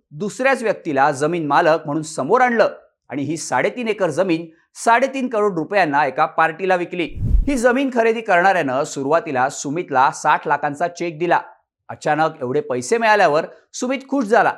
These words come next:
पण त्याच वेळी सुमितनं केलेल्या या बनावट व्यवहाराची माहिती त्याचा सहकारी आमिर खानजादाला कळली.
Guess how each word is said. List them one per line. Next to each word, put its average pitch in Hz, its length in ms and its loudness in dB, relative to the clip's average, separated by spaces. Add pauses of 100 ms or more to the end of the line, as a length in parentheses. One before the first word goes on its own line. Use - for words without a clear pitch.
(440)
पण 277 100 2
त्याच 269 360 0
वेळी 202 240 2
सुमितनं 202 460 -6
केलेल्या 156 400 0
या 143 120 2
बनावट 143 400 -2
व्यवहाराची 151 480 -2
माहिती 147 680 -6
त्याचा 123 220 -6
सहकारी 160 580 -2 (100)
आमिर 143 340 -4
खानजादाला 180 500 2
कळली. 180 280 0